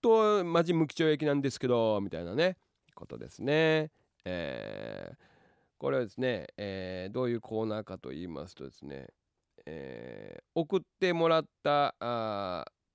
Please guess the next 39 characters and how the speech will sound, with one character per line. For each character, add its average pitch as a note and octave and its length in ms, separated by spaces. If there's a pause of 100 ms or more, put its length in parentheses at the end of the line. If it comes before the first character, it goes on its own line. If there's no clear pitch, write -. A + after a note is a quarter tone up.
(360)
ー、 - 20
な G2+ 80
ん G2 40
て - 60
い - 20
う - 20
ん - 20
で - 20
す - 40
か、 A#2 120
メ A#2 120
ッ A2 40
セ F2+ 180
ー E2 40
ジ B1 80
で G1+ 80
で G#1+ 120
す - 100
ね、 A#1+ 300
え G#1+ 520
ー、 D#3+ 120
許 F#3+ 100
せ G3 140
る F3 80
こ C3 100
と - 80
と G2+ 100
許 A2+ 200
せ D3+ 100
な C#3+ 100
い F#2 60
こ D2+ 100
と C#2+ 100
っ - 40
て - 80
い C2 60
う - 20
か F#2+ 80
ね、 D#3+ 180